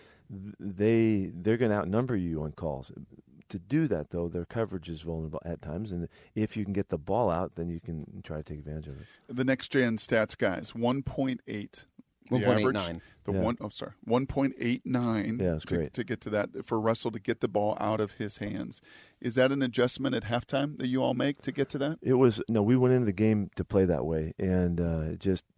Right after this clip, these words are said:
Speaker 1: took us a little while to get rolling, and, and that's what we had hoped to do,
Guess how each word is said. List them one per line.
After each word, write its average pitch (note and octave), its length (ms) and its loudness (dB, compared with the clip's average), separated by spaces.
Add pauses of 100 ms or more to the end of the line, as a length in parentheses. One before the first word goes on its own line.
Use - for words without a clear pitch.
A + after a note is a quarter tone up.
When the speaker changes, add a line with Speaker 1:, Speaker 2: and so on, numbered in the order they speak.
Speaker 1:
took G#2 180 -2
us - 120 -6
a F2+ 40 -2
little E2+ 180 0
while E2 180 0
to D#2 60 -2
get E2 140 -4
rolling, D2 340 -4
and, D#2+ 280 -4
and D#2+ 240 -4
that's F2+ 200 0
what E2 160 0
we E2 140 -2
had E2 180 0 (120)
hoped G2+ 240 -2
to E2 100 -6
do, E2 280 -4